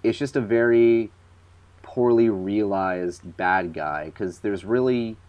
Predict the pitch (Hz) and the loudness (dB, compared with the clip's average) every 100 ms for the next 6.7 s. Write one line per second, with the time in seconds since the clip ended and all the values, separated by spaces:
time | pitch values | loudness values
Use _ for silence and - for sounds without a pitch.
0 | - - - 92 107 123 123 117 92 101 | -20 -20 -20 -8 -2 0 2 2 0 -2
1 | 101 110 110 101 101 - - - - - | -2 -4 -6 -8 -10 -16 -20 -20 -20 -4
2 | 123 104 82 80 - 104 - - 101 104 | 0 0 -4 -10 -6 -4 -6 -8 -8 -6
3 | 92 92 87 85 87 - 92 95 104 127 | -6 -6 -6 -4 -6 -6 -6 -4 -4 -4
4 | 127 - 123 110 104 104 90 98 90 80 | -6 -8 -6 -4 -4 -6 -6 -2 -2 -4
5 | 87 78 - - 95 113 - - - 110 | -10 -12 -16 -12 -8 -6 -6 -6 -4 -4
6 | - - 120 123 117 110 | -4 0 0 2 2 0